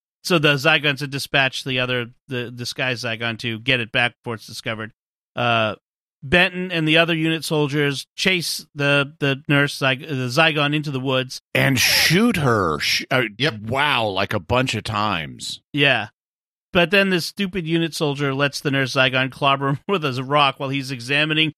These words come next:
Speaker 1: the gunshot wound. Gee, I wonder how she got a gunshot wound. Uh, you are a unit soldier. You are aware of aliens, right?
Speaker 3: Yeah,
Speaker 1: <laughs>
Speaker 3: exactly.
Speaker 1: So, uh, so she gets away. It gets away.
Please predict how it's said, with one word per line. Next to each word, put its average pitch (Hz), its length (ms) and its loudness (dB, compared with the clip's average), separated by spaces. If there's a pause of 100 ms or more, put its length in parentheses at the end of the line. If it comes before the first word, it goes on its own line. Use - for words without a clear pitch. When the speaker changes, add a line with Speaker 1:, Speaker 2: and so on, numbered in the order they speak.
(160)
Speaker 1:
the 214 100 2
gunshot 208 760 2
wound. 160 400 -2
Gee, 269 180 -6
I 262 60 2
wonder 247 200 -2
how 247 140 0
she 240 140 -8
got 233 160 -4
a 185 40 -4
gunshot 190 560 -2
wound. 113 380 -6 (380)
Uh, 131 200 0
you 160 160 0
are 247 120 6
a 226 80 4
unit 202 320 0
soldier. 185 320 0
You 151 140 4
are 196 120 8
aware 185 340 6
of 156 120 2
aliens, 147 500 0
right? 117 300 0 (340)
Speaker 3:
Yeah, 107 320 0 (100)
Speaker 1:
<laughs> - 120 -8
Speaker 3:
exactly. 98 540 -4 (540)
Speaker 1:
So, 151 280 2
uh, 139 340 4 (240)
so 143 220 0
she 180 200 -6
gets 160 220 -2
away. 135 380 0
It 139 220 -6
gets 127 200 -8
away. 113 320 -6